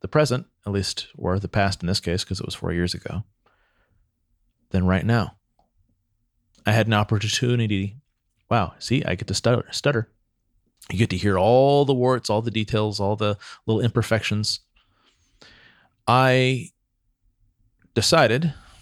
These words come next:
um, that no like, time like the present to do everything that I felt I was designed to do.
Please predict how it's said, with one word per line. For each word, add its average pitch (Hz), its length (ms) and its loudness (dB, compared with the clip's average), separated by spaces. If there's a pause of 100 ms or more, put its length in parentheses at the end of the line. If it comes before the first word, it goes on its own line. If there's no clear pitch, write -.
(1500)
um, 107 460 0
that 113 320 0
no 123 180 2
like, 131 280 0
time 131 220 0
like 127 140 0
the - 60 -6
present 135 360 0 (960)
to 110 400 2
do 107 300 0
everything 107 480 0 (200)
that 92 480 -2 (320)
I 90 380 -2 (120)
felt - 400 -6 (440)
I 90 120 -2
was 90 240 -4
designed 80 560 -6
to - 100 -14
do. 90 200 -2